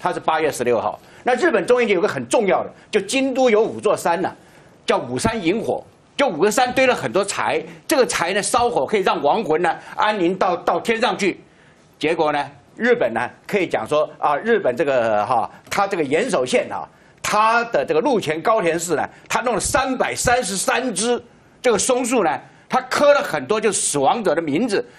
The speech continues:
还有家属对这个死亡者讲的话，好比说“你安息啊，我们会永远怀念你”这个，结果要送到京都去烧，京都不准。京都说为什么不准？因为这些可能有辐射感染。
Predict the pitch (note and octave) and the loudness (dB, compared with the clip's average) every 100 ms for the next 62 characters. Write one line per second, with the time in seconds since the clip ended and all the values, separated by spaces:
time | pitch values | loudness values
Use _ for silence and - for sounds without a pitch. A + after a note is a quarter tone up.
0 | - - A#3+ - C#4+ C4+ D4 E3 D3 B3+ | -4 0 0 0 2 2 0 -4 -2 -2
1 | F#3+ G3 F3 - C3+ E3+ A#3 E3 - B2+ | 0 0 -2 -2 0 0 0 -2 -2 -4
2 | A#2 D#3 F#3+ A#2+ - - F#3+ F#3 G3+ D3+ | 0 0 0 -2 -8 -4 -2 0 -2 0
3 | D#3+ G#3 G#3+ - D#3+ C3 - D3 E3 G#3 | -2 -2 -4 -2 -2 -2 -2 -2 0 2
4 | E3+ F3+ - D3+ G3 D#3+ B2+ F3 B2 - | 2 0 0 0 0 -2 -2 -4 -4 -10
5 | - - C#4 C#4 C#4+ C#4 C4+ B3 A#3 C4+ | -20 -6 0 2 2 2 2 2 2 2
6 | C4 A3+ G#3+ A3+ - - - - B3 C4 | 2 2 2 0 -2 -12 -6 -4 0 0
7 | A#3+ D3+ - - _ _ _ _ _ _ | 0 -2 -6 -18 _ _ _ _ _ _
8 | _ _ _ B3+ C4 B3+ D4+ C4 A3+ A#3+ | _ _ _ -2 0 2 2 0 0 0
9 | E3+ G2+ - G#3 G3+ G3 G3 - D3+ B2+ | -2 -6 -2 -2 0 -2 -4 -6 -6 -6
10 | - C3+ D3 A#2 A2+ | -4 -4 -2 -2 -4